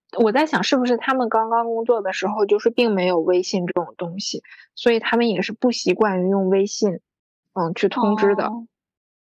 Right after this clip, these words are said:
Speaker 1: 可能他们觉得就是电话沟通会比较快。但是上班的时间，我觉得电话沟通我都可以理解，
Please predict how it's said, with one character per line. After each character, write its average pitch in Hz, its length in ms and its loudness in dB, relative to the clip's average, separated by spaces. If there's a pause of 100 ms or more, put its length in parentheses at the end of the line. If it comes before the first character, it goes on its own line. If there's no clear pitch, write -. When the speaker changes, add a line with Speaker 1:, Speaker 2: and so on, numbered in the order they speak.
(300)
Speaker 1:
可 - 140 -2
能 190 200 2
他 - 160 -6
们 240 100 0
觉 185 160 2
得 190 220 2
就 202 160 2
是 185 420 0 (1120)
电 240 200 2
话 220 220 2
沟 214 180 2
通 226 220 0
会 226 160 4
比 160 120 -6
较 175 220 0
快。 - 320 -2 (840)
但 311 120 2
是 302 140 2
上 285 260 2
班 269 280 0 (400)
的 190 260 2
时 - 180 0
间， 196 280 2
我 175 100 2
觉 190 100 2
得 196 60 4
电 233 160 0
话 220 140 2
沟 220 160 2
通 226 200 -2
我 185 160 2
都 208 140 4
可 - 160 0
以 196 100 2
理 135 180 -6
解， - 300 -4